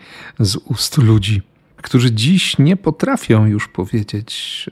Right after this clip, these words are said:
o, o żywej relacji z Bogiem, ale bardzo chętnie odwołują się do swoich rodziców, do katolickich tradycji, do historii wiary dziadków.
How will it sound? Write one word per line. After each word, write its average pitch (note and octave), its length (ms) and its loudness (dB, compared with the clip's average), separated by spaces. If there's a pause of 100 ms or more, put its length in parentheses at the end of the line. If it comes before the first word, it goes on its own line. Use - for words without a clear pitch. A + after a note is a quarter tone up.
o, G#2+ 260 -6
o D3 120 6
żywej A2+ 500 6
relacji G#2 500 -6
z A2 60 -6
Bogiem, G#2 440 -2 (680)
ale D3+ 200 6
bardzo D3 500 2
chętnie A2+ 480 -2 (540)
odwołują A#2 680 6
się G2+ 280 -6
do F#2 240 -12
swoich - 420 -10
rodziców, A#2 720 -4
do F#2+ 380 -12 (260)
katolickich - 1120 0 (160)
tradycji, G#2+ 760 2 (960)
do G2 140 -2
historii G#2+ 480 0
wiary G2 320 -2
dziadków. - 680 -12